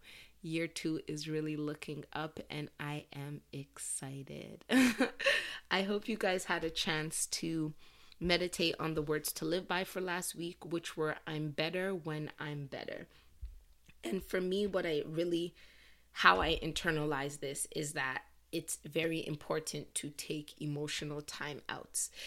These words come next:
and to step away from things when it's becoming too much for you,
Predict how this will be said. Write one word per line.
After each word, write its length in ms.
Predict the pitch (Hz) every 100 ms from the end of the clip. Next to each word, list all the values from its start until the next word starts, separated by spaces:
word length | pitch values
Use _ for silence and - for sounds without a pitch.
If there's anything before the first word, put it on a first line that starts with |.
| - -
and 380 | - 160 156 147
to 180 | - 147
step 400 | 147 - 165 165
away 240 | 175 156 156
from 260 | - 151
things 480 | 147 151 151 156 147
when 160 | 151 151
it's 160 | 151
becoming 460 | - 147 165 151 156
too 180 | - 156
much 320 | 151 - -
for 140 | -
you, 320 | 190 196 208